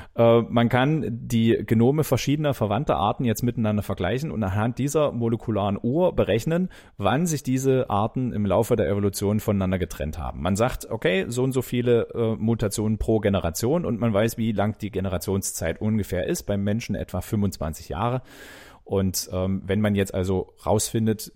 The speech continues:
wie hoch die Veränderungsrate sozusagen, äh, ist, nee, die Veränderungsrate kennt man, aber wenn man jetzt rausfindet, wie viele Veränderungen es gibt, kann man ungefähr berechnen,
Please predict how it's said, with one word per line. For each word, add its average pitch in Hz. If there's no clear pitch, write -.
wie 95
hoch 101
die 85
Veränderungsrate 113
sozusagen, 104
äh, 92
ist, -
nee, 82
die 78
Veränderungsrate 95
kennt -
man, 120
aber 87
wenn 95
man 95
jetzt 85
rausfindet, 90
wie 92
viele 117
Veränderungen 92
es -
gibt, -
kann 104
man 104
ungefähr 123
berechnen, 95